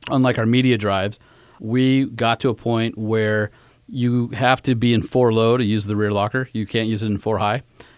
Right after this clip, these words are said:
And I was impressed. The traction control was really good in four high, climbing up a, uh, big, rocky, kinda really loose, uh, road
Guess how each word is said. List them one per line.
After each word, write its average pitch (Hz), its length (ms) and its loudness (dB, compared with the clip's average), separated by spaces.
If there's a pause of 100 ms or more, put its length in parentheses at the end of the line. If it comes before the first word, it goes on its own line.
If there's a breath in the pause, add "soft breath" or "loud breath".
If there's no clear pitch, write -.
(260 loud breath)
And 117 120 0
I 120 80 4
was 131 180 2
impressed. 120 560 0
The 113 60 -6
traction 120 380 -2
control 113 260 -2
was 101 140 -4
really 110 320 0
good 110 160 2
in 110 60 0
four 110 200 0
high, 107 180 0
climbing 110 400 0
up 110 200 -2
a, 104 320 -2 (160)
uh, 98 280 -4
big, 110 540 -4
rocky, 104 680 -2
kinda 107 280 -2
really 110 260 0
loose, 107 480 -2 (220)
uh, 95 360 -2 (100)
road 113 420 -2